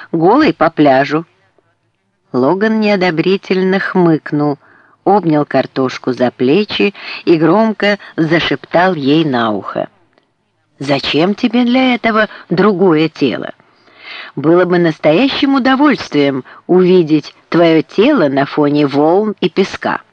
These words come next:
Я купил бы места в первом ряду, чтобы полюбоваться тобой». Картошка широко раскрыла глаза.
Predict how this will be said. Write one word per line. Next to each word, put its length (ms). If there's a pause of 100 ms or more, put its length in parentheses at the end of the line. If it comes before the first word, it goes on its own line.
(840)
Я 260
купил 420
бы 140
места 460
в 160
первом 460
ряду, 360
чтобы 440
полюбоваться 840
тобой». 520 (1160)
Картошка 640
широко 500
раскрыла 580
глаза. 460